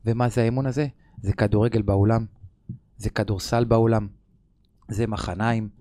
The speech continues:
אה, זה תופסת, זה הרבה דברים שהם היו עושים ברחוב אם הם לא היו בקבוצה, שהם היום לא עושים אותם כמובן, כי הם, אה, לא נמצאים שם.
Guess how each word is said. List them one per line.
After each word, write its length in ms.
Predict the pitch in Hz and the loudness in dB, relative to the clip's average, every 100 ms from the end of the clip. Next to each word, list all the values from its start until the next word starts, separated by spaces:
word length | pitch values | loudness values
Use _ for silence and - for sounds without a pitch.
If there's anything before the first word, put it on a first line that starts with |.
| - _ _ - _ - | -20 _ _ -20 _ -10
אה, 680 | 123 113 107 104 101 98 101 | -4 -2 -2 -4 -4 -4 -4
זה 160 | 101 117 | -2 -2
תופסת, 640 | - 98 135 120 123 - | -2 -2 0 2 0 -2
זה 160 | 110 120 | 0 0
הרבה 220 | 110 147 | 2 0
דברים 380 | 175 135 131 156 | 0 0 0 -2
שהם 260 | - 117 113 | 0 0 2
היו 160 | 131 | 2
עושים 300 | 131 - 127 | 0 0 0
ברחוב 520 | 110 101 101 131 175 165 - | 0 0 2 2 2 -4 -2
אם 160 | 127 117 | -2 0
הם 100 | 110 | 0
לא 60 | |
היו 100 | 110 | 0
בקבוצה, 420 | 98 - 95 - 85 - _ - | 0 -6 -8 -6 -8 -8 _ -2
שהם 220 | 117 113 | 0 2
היום 200 | 113 120 | 0 0
לא 80 | 117 | 0
עושים 240 | - 123 | 0 -6
אותם 200 | 110 95 | -6 -8
כמובן, 360 | - 85 - 78 _ _ - | -10 -10 -10 -14 _ _ -10
כי 80 | 82 | -8
הם, 140 | 85 | -6
אה, 180 | 87 87 | -8 -6
לא 100 | 107 | -6
נמצאים 380 | 107 - 90 87 | -8 -6 -8 -6
שם. 160 | 85 | -8